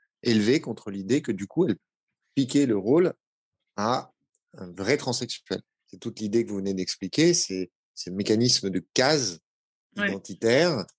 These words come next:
Speaker 1: auquel on doit, euh, on doit absolument respecter et qui finalement renie le concept même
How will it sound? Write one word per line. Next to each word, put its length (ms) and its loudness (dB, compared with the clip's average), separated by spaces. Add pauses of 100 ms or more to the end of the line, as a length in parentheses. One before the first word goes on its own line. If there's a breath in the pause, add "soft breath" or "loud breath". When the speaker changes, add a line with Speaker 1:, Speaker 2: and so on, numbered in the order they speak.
(240)
Speaker 1:
auquel 280 -2
on 100 -2
doit, 460 0
euh, 240 -10 (680)
on 40 -8
doit 100 0
absolument 440 0
respecter 840 -2
et 40 -16
qui 120 -14
finalement 420 -2
renie 500 2 (640)
le 100 -10
concept 540 -2
même 460 0